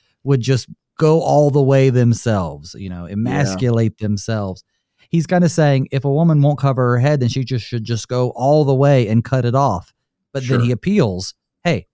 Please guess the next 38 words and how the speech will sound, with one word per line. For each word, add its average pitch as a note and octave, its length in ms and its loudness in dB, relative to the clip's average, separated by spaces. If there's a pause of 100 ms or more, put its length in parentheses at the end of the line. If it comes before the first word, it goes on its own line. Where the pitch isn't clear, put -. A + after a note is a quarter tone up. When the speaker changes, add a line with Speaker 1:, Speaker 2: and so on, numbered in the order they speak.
(100)
Speaker 1:
but C3+ 120 -6
you C3 120 2
know C3 220 4
that's B2 220 -2
not A2 200 -2
right. G#2+ 360 -4 (120)
So A2+ 200 -6
instead, G#2+ 600 -2 (680)
cover G2+ 540 -4
her F#2 180 -6
head." E2 360 -8 (480)
Now, C#3+ 120 2
for D3+ 100 0
a C#3+ 60 2
Speaker 2:
Right. C#3 80 2
Speaker 1:
man F#3 260 4
ought C#3+ 260 -2
not D#3+ 440 2
to D#3+ 100 0
cover A2 340 -2
his G2 220 -4
head, G#2+ 300 -4
since G#2+ 220 -6
he's D3 240 -4
the A#2 80 -2
image C3+ 380 -2
and A2 140 -2
glory A2 380 -2
of F#2+ 160 -6 (100)
God, A2+ 560 -2 (420)
but A#2+ 140 -2
a A2+ 60 0
woman C3 340 2
is F#2+ 140 -2
the A2 80 -6
glory A#2 480 -4
of G2 160 -6
men. A#2 500 -2